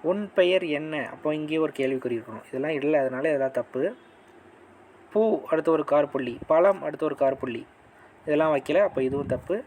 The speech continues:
இதுதான் கரெக்டா இருக்கு. ஆன்சர் அப்படிங்கிறதுக்கு விடை அப்படிங்கிறது தான் தமிழ் சொல்.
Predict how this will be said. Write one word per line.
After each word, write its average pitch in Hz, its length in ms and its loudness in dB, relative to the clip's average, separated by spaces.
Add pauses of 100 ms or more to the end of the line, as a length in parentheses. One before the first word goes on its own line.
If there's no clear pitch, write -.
(160)
இதுதான் 139 340 -4
கரெக்டா 117 260 -8
இருக்கு. - 220 -14 (3000)
ஆன்சர் 190 560 4
அப்படிங்கிறதுக்கு 156 760 -2
விடை 170 340 6
அப்படிங்கிறது 151 300 -2
தான் 190 260 -2
தமிழ் 156 300 0
சொல். 175 320 -2